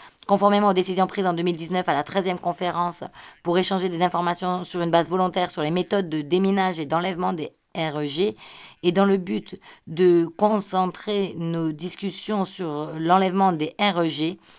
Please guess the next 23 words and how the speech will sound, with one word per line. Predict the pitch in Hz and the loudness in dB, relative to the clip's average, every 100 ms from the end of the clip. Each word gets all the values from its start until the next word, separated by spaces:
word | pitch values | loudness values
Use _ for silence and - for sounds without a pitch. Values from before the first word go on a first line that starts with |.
| - | -8
un | - 175 | 0 2
panel | 165 180 170 180 214 | 4 2 2 0 -2
va | 135 160 175 | 0 -2 0
entamer | 175 165 170 | 0 0 0
ces | 170 175 | -2 -4
débats. | 147 143 135 135 - - - - | -2 0 2 0 -2 -18 -20 0
Le | 180 | 4
panel | 214 196 156 139 | 4 4 2 -4
va | 135 175 | 0 0
se | - 185 170 165 160 | 0 0 0 0 -6
composer | - 180 190 180 160 - - - _ | -2 2 2 2 0 -4 -12 -20 _
du | 156 170 180 | -6 2 4
ministère | 185 214 214 202 - 214 180 | 4 4 2 0 -2 -2 -2
de | 165 | 0
la | 165 | -2
Défense | 165 160 180 165 | -2 0 0 2
de | |
la | 156 | 2
République | 151 170 170 160 | 2 2 0 -2
du | 147 | -4
Bélarus, | 143 147 160 196 220 - - - - _ | -4 -2 -2 0 -2 -4 -18 -20 -20 _
de | 175 175 | 2 6
l'unmas, | 170 165 170 170 202 226 - | 6 4 2 2 4 2 -2